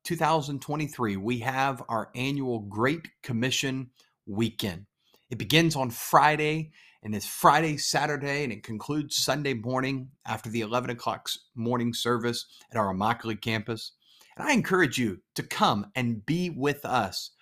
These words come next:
for our Great Commission Weekend. You can find information about that on our website by going to w w w dot fellowship church dot c o forward slash g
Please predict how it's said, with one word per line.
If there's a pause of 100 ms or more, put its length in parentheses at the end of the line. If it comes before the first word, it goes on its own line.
(140)
for
our
Great
Commission (280)
Weekend. (320)
You
can
find
information
about
that (260)
on
our
website
by
going
to
w
w
w (380)
dot
fellowship
church (220)
dot
c
o (420)
forward
slash (400)
g